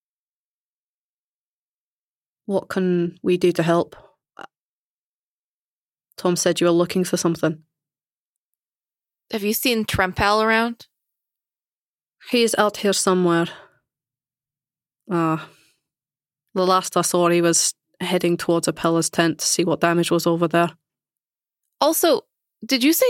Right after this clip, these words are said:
Speaker 2: Twum told you I was looking for something?
Speaker 1: Sh-, uh, he nods.
Speaker 2: Oh. Zoltana looks overcome with, like, relief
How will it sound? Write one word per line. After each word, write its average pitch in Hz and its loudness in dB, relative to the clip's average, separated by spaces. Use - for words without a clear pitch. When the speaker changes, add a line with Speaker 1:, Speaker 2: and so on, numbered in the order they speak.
Speaker 2:
Twum 233 -2
told 339 -2
you 349 2
I 349 2
was 349 -2
looking 359 -6
for - -14
something? 381 -4
Speaker 1:
Sh-, - -14
uh, 170 0
he 180 0
nods. 151 -4
Speaker 2:
Oh. 208 -2
Zoltana 214 2
looks 202 0
overcome 185 0
with, 180 -2
like, 165 0
relief 180 -2